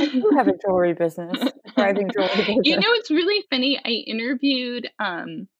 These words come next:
Speaker 2: I interviewed in the continuing ed program at Parsons because, uh,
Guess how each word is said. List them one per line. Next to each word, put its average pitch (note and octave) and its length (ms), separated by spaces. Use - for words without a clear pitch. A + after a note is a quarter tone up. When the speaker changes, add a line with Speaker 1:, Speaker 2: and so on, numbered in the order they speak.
Speaker 2:
I G#3 220
interviewed B3+ 840
in G#3 180
the F#3+ 80
continuing G#3 840
ed E3+ 260
program E3 480
at - 140
Parsons - 800
because, F3 720
uh, E3 360